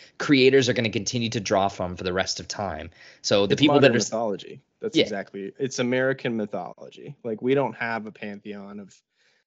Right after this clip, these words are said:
Speaker 2: deities like Zeus and shit like that, but we have comic book characters that we've had in our lives for the better part of almost a hundred years.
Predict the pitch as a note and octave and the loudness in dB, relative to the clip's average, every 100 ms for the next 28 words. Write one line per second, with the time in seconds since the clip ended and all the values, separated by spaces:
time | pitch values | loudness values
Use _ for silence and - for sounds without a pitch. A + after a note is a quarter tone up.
0 | _ - A2+ A2 G2+ G2 F#2+ F#2 F#2+ G2+ | _ -4 0 2 0 -2 -4 -4 -6 -4
1 | G2+ F#2+ - G2 F#2 F2+ E2+ E2+ D#2 A#1+ | -4 -4 -6 -6 -6 -8 -10 -10 -10 -10
2 | - G#2 G#2 G#2+ G#2+ G2+ G2 - G#2 G2+ | -12 -10 -4 -2 0 -2 -6 -8 -6 -8
3 | - - - - - - - C#3 - E2+ | -10 -12 -8 -8 -8 -10 -10 -8 -8 -10
4 | C#3 - G#2+ E2 - B2 A2+ A2+ A2 F2+ | -10 -6 -6 -6 -8 -6 -4 -2 -2 -2
5 | C3 - A#2+ A2 G#2 G#2 - - G#2 F2 | -8 -8 -6 -2 -2 -2 -6 -6 -6 -8
6 | - - C3 - - A#1 - | -10 -10 -12 -12 -14 -14 -16